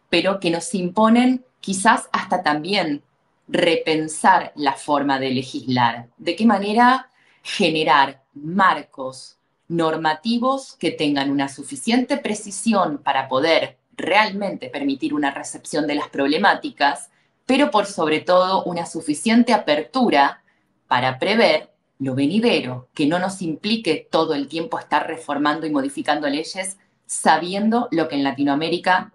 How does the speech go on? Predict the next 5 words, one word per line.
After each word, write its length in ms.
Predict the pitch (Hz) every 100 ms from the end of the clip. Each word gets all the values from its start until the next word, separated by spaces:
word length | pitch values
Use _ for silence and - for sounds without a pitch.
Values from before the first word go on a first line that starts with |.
| -
eso 480 | 151 - 196 196 -
significa 840 | - - 139 139 139 151 - 143 -
a 100 | 147
nivel 320 | 143 143 139
burocrático? 920 | 143 131 127 139 131 123 - 117